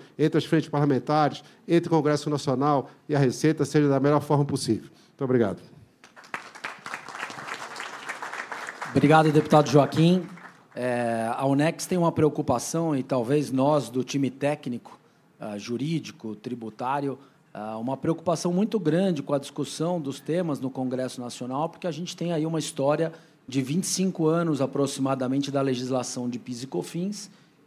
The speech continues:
Speaker 2: e tudo o que existe de pis e cofins, base, receita, alíquota,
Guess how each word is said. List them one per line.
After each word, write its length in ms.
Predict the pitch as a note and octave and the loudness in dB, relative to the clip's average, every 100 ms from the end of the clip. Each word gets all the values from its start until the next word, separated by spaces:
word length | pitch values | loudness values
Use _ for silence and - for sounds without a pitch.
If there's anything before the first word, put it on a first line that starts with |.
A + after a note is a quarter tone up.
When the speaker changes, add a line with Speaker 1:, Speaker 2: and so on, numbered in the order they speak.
| - | -6
Speaker 2:
e 80 | F3 | -6
tudo 580 | - G#3+ A3+ A3 A#3 A3 - _ _ _ - | 0 2 4 4 2 -2 -16 _ _ _ -12
o 100 | C#3 | -6
que 120 | F#3 | -4
existe 640 | D3 A#2 E3+ G3 - E3 | -4 -2 -2 -4 -6 -10
de 140 | C3+ C3+ | -10 -10
pis 240 | D3 C#3 | -8 -8
e 40 | |
cofins, 640 | C#3+ C3+ - C3+ E3+ D#3 A#2+ | -6 -8 -6 -4 -4 -4 -6
base, 540 | A2+ C#3 D#3 C3 B2+ | -4 -2 -2 -4 -6
receita, 720 | B2 A#2+ - D3 D#3 D3+ C3 | -6 -6 -6 -4 -4 -4 -8
alíquota, 680 | A#2 A#2+ D#3+ D#3+ C3+ B2+ | -6 -6 -6 -8 -10 -10